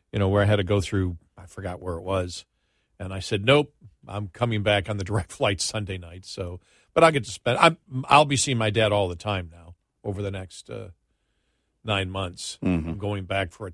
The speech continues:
Speaker 1: ton of different reasons, uh, over the next, uh, you know, eight months or so.
Speaker 2: All right.
Speaker 1: I'll be back a lot. So, uh,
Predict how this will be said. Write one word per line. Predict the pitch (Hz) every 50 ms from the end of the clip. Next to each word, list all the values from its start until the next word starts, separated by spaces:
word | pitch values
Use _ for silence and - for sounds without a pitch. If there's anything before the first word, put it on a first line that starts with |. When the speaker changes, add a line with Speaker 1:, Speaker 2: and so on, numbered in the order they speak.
| -
Speaker 1:
ton | - - - 151 131
of | 113 98
different | 104 92 - 104 92 95
reasons, | 95 98 101 95 87 92 87 82 85 82 - - - _ _ _ _ _ _ _ _ _ _ _ _ _
uh, | - 95 95 92 90 90 85 85 85 87 82 _ -
over | - 101 95 90
the | 98 95
next, | 92 95 95 92 - - - - -
uh, | 92 90 87 85 85 82 80 - _ _ _ _ _ _ _ _ _ _ -
you | -
know, | 78 76 82 - _ _ _ _ _ _ _ _
eight | 95 98 98 -
months | 95 95 95 92 - -
or | 95
so. | - - 92 85 87 90 - _ _ _ _ -
Speaker 2:
All | - 135
right. | 135 143 127 90 - _ _ _ _ _ _ -
Speaker 1:
I'll | 95 92
be | 98 95
back | 90 98 95 85 -
a | 101
lot. | 95 90 92 95 -
So, | - - - 67 65 67 69 69 65 64
uh, | 120